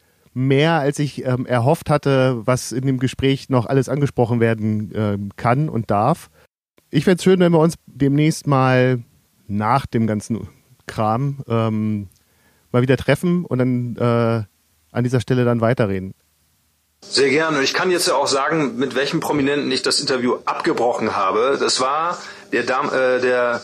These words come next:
Speaker 2: U-S-Musiker Devendra Banhart, einer, äh, eigentlich ein ganz hochgelobter Musiker, so ein, äh, Hippie-Musiker, der damals, äh,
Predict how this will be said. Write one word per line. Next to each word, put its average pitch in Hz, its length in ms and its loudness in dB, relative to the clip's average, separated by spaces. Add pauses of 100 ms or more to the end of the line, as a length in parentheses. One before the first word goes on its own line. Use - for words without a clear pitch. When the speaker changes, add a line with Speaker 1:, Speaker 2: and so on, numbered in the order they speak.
(320)
Speaker 2:
U-S-Musiker 147 880 -2 (100)
Devendra 165 520 0
Banhart, 107 1120 -2
einer, 127 640 -2
äh, 117 80 -2 (120)
eigentlich 127 180 -4
ein 135 100 -2
ganz 135 300 -2
hochgelobter 147 640 0
Musiker, 147 640 0 (600)
so 120 140 0
ein, 113 280 0
äh, 113 140 2
Hippie-Musiker, 147 600 0
der 123 120 0
damals, 135 760 -2
äh, - 40 -16